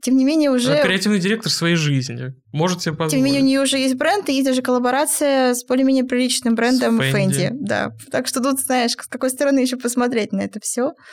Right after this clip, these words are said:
Speaker 1: Ну, мы, кстати, вот заговорили про Ким Кардашьян, и я сразу же вспомнила про Канье Уэста. Если ты помнишь, до того, как начать делать, что там у него было, Изи, и вот это все, у него же была другая попытка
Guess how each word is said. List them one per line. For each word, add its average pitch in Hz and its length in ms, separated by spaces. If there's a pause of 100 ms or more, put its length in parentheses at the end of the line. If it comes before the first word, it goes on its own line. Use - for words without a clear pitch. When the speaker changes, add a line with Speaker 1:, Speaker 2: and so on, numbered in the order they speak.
(480)
Speaker 1:
Ну, 214 120
мы, 233 40
кстати, 247 320
вот 226 120
заговорили 226 480
про 220 180
Ким 240 180
Кардашьян, 240 520
и 285 60
я 233 80
сразу 233 280
же 226 100
вспомнила 208 800 (160)
про 190 140
Канье 220 320
Уэста. 214 420
Если 196 260
ты 214 140
помнишь, 220 460 (320)
до - 80
того, 214 160
как - 160
начать 214 400
делать, 196 600
что - 200
там 190 180
у 190 40
него 190 240
было, 190 280
Изи, 240 540
и 202 60
вот 202 160
это 202 160
все, - 260
у 302 320
него 220 220
же 226 80
была 220 240
другая 233 380
попытка 214 760